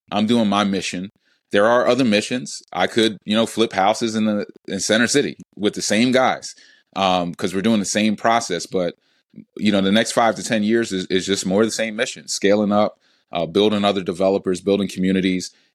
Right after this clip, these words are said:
and just teaching more and more people. I look back at, you know, what I've done in the last, uh, few years of just, you know, mentorship and how many people I've helped. And, um,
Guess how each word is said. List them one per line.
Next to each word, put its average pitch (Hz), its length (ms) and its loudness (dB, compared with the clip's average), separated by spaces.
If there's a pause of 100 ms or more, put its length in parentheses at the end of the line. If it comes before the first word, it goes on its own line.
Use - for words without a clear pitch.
and 95 140 2
just 95 200 -2
teaching 113 380 0
more 101 280 2
and 87 160 -2
more 92 200 0
people. 113 400 -2
I 90 80 2
look 98 260 0
back 104 340 2
at, 85 180 -2 (160)
you 92 100 -4
know, 87 100 -2
what 95 140 2
I've 92 140 2
done 95 180 2
in 92 80 0
the 90 100 -2
last, 92 460 -2 (340)
uh, 82 200 0
few 127 240 2
years 95 460 2
of 90 180 -4
just, 90 400 -2
you 95 120 -4
know, 87 120 -2
mentorship 98 680 0
and 73 100 -6
how 95 120 0
many 98 160 0
people 107 320 -2
I've 90 140 0
helped. 92 340 0
And, 80 260 -16 (640)
um, 82 540 -2